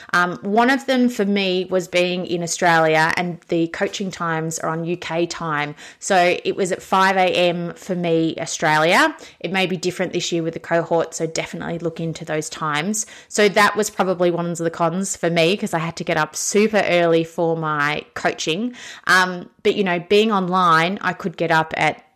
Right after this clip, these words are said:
ten to five and throw on my clothes and jump into the group online. And, you know, it didn't matter too much. It just meant that I had an early morning once a week for those eight weeks, which, you know, was a sacrifice I was, you know, willing to make to learn and connect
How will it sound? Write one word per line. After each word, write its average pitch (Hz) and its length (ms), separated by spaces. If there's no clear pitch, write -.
ten 160 180
to 151 80
five 160 640
and 156 380
throw 170 260
on 156 80
my 151 80
clothes 151 500
and 151 360
jump 165 260
into 170 240
the 151 80
group 151 260
online. 147 540
And, 151 420
you 160 120
know, 135 240
it 170 140
didn't 165 360
matter 165 300
too 170 220
much. 147 260
It 180 60
just 190 240
meant 165 180
that 170 160
I 165 60
had 156 280
an 220 120
early 226 320
morning 190 380
once 175 260
a 175 60
week 160 240
for - 100
those 165 300
eight 160 180
weeks, - 460
which, 247 420
you 202 140
know, 175 160
was 170 120
a 165 40
sacrifice 165 560
I 160 120
was, 160 300
you 196 140
know, 156 220
willing 180 300
to 175 120
make 160 300
to 180 360
learn 165 580
and 160 420
connect - 440